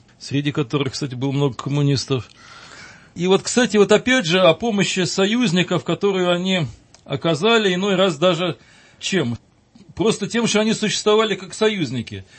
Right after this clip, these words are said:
Гитлер на Балканах держал миллионную группировку. Зачем?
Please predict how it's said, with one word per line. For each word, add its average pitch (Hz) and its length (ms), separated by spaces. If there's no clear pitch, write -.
Гитлер 180 500
на 151 120
Балканах 165 580
держал 160 340
миллионную 180 640
группировку. 160 720
Зачем? 123 480